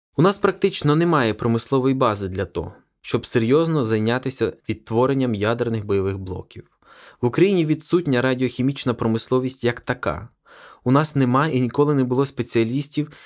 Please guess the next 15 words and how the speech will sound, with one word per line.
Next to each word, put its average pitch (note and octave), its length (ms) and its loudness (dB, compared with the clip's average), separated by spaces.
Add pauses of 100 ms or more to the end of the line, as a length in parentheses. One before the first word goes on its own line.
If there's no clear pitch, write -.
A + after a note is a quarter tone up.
(160)
які A#2+ 240 0
б C#3+ 100 -4
проєктували, A#2+ 920 0 (200)
розробляли, A#2+ 800 2
створювали, C#3 840 0
а A2+ 100 -2
найголовніше, A2+ 800 0 (300)
відпрацьовували C3 800 2
ядерні G#2+ 420 0
блоки D3 520 -2 (280)
в A2 100 0
напівбойових C#3+ 840 2
та A2 120 -4
бойових G#2 480 -2
умовах. F#2+ 580 -4